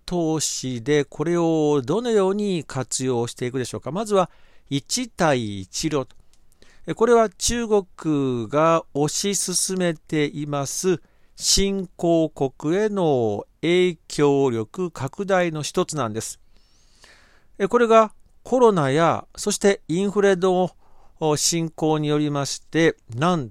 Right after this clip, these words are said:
と十兆円の焦げ付きとあります。この理由は、新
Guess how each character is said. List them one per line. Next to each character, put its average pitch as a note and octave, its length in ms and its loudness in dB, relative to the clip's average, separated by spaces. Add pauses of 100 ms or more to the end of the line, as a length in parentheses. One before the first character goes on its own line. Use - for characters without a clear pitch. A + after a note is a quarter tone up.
(140)
と F3 240 0 (580)
十 D3 260 0 (220)
兆 G#3+ 420 4
円 G3 240 2
の F#3 220 -2
焦 C#3+ 300 0
げ D3 160 0
付 - 300 -8
き F3 40 -16
と D3+ 160 2
あ C3 40 4
り B2+ 80 -6
ま B2 100 -6
す。 - 160 -12 (340)
こ G#3+ 160 -2
の A3 180 2
理 G#3 180 0
由 G3+ 240 0
は、 G3 260 4 (400)
新 B3+ 520 -4